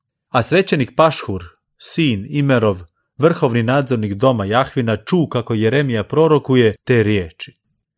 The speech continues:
I Pašhur dade Jeremiju batinati i baci ga u klade što se nalaze kod gornjih vrata Benjaminovih, a u domu su Jahvinu.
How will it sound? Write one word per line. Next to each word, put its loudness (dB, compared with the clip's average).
I -4
Pašhur 0
dade 2
Jeremiju 0
batinati -4
i -4
baci 0
ga 0
u -2
klade 2
što -10
se -6
nalaze 0
kod -10
gornjih -2
vrata 0
Benjaminovih, -2
a 0
u 2
domu 0
su -6
Jahvinu. -2